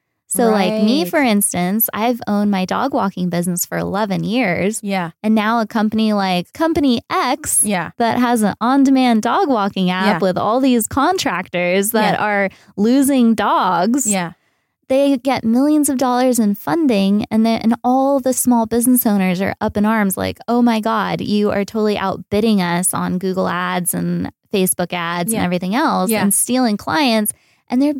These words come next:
Speaker 1: they have contractors. So
Speaker 2: Yeah.
Speaker 1: they thirty, their costs are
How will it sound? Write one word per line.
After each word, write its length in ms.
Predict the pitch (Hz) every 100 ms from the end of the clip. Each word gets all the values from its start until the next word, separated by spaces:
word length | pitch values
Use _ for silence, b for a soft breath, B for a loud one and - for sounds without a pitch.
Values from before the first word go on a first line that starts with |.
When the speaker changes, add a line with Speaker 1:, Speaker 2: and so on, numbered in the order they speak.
| 262 -
Speaker 1:
they 200 | 269 285
have 220 | 277 240
contractors. 920 | - 269 349 330 - 170 - 55 -
So 140 | - 233
Speaker 2:
Yeah. 120 | 233
Speaker 1:
they 140 | 247 - _ _ _ _
thirty, 300 | 294 311 294 247
their 180 | 262 262
costs 340 | - 311 311
are 100 | 214